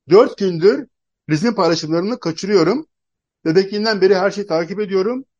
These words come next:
İyi misin küçük güzel prenses? İyisindir umarım." diye paylaşmış. Başka bir yorum. "Çok güzel, anne ve babayı tebrik ederim. Allah bu aileye sabır versin." Tabii bir niyet anlamında bunu söylemiş bir tane kullanıcı Brezilyalı.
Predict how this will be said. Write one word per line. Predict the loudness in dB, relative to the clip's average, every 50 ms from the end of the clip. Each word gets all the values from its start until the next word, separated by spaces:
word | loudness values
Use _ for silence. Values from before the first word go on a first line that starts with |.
| _ _ _ _ -12
İyi | -8 -6 -6 -4
misin | -4 -4 -4 -6 -6
küçük | -8 -10 -14 -10
güzel | -2 0 2 2 2
prenses? | 0 0 0 0 0 0 0 -2 -2 -2 -8 _ _ _ _ _ _ _ -10
İyisindir | -8 -6 -6 -6 -8 -8 -6 -4 -2
umarım." | 0 2 4 4 4 4 0 -2 -12 _ _ _ _ _ -2
diye | 0 0 0
paylaşmış. | 2 2 0 0 0 -4 -6 -8 -8 -12 _ _ _ _ -2
Başka | 0 0 0 0 -2 -2 0 2
bir | 2 0 0 -4 _ _ _ _
yorum. | -8 -6 -4 -4 -4 -6 -8 -10 _ _ _ _
"Çok | -2 -2 -2 -2 -2 -6
güzel, | -10 -4 0 0 0 0 -2 -4
anne | -4 -4 -4 -4 -6 -4 -4
ve | -4 -4
babayı | -2 -4 -4 -4
tebrik | -6 -6 -8 -6 -6
ederim. | -4 -4 -2 -2 -4 -6 -8 _ _ _ _ _ _ _ _ -2
Allah | 0 2 2 2 2 2 0 0 -2 _ -4
bu | -2 0 0
aileye | 0 0 0 -2 -2 -2
sabır | -4 -6 -4 -2 -2 -2 -2
versin." | -2 -2 -2 -4 -6 -8 -8 -8 -10 _ _ _ _ _ _ _ -8
Tabii | -6 -2 0 2 0 0 0 -4 _ _ _ _ -6 -4
bir | -4 -4 -4 -8 -8
niyet | -4 -2 -2 -2 -2
anlamında | -4 -4 -4 -8 -8 -8 -8 -8
bunu | -8 -8
söylemiş | -8 -8 -8 -8 -8 -10
bir | -6 -4
tane | -2 -2 -2 -4 -6 -8 -10 _ _ _ _ _ _ _ _ _ _
kullanıcı | -4 -2 0 0 0 -2 -2
Brezilyalı. | -4 -4 -4 -4 -2 -2 0 2 2 2 0 0